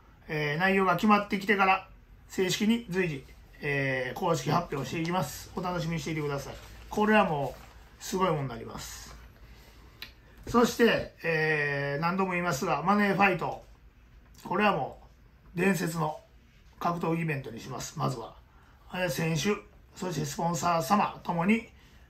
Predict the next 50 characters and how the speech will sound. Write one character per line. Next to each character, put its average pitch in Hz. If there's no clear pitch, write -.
何 170
卒 196
ご 170
協 160
力、 147
え 139
ー、 -
ご 139
参 139
加 135
を 139
よ 147
ろ 165
し -
く 127
お -
願 117
い 104
し -
ま 107
す。 -
そ 208
れ 208
で 202
は、 -
え 147
ー、 185
あ、 180
締 -
め 190
の 165
前 127
に、 113
そ -
う 151
や 131
ね。 -
ち 277
ょ -
っ 262
と -
集 208
ま 220
っ 214
て 220
き 220
て 220
る 214
選 156
手、 156